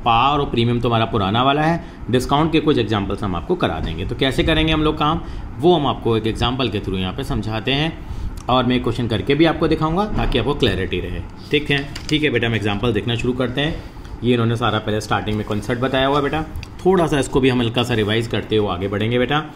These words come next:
यानी कि when issue price of debenture received in lump sum, अगर lump sum में मिल जाता है, बिल्कुल आपको habit बनेगी कि बिल्कुल same उसी तरीके से हम कर रहे हैं,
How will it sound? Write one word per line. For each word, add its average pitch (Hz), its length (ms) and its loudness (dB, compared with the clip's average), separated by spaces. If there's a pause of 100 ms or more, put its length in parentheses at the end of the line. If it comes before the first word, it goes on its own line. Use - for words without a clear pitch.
(380)
यानी 143 200 4
कि 160 140 6
when 139 400 2
issue 185 260 2
price 139 260 2
of 139 100 2
debenture 117 400 2
received 131 340 4
in 196 100 6
lump 95 240 2
sum, 87 140 -4 (280)
अगर 165 200 2
lump 160 200 2
sum 185 120 2
में 180 80 4
मिल 120 160 4
जाता 87 260 -2
है, 82 120 -10 (300)
बिल्कुल 170 300 6
आपको 156 280 2
habit 127 280 2
बनेगी 117 320 2
कि 160 180 2
बिल्कुल 165 240 4
same 156 320 2
उसी 151 180 0
तरीके 139 280 0
से 120 120 -4
हम 113 80 0
कर 101 140 -2
रहे 120 120 0
हैं, - 280 -8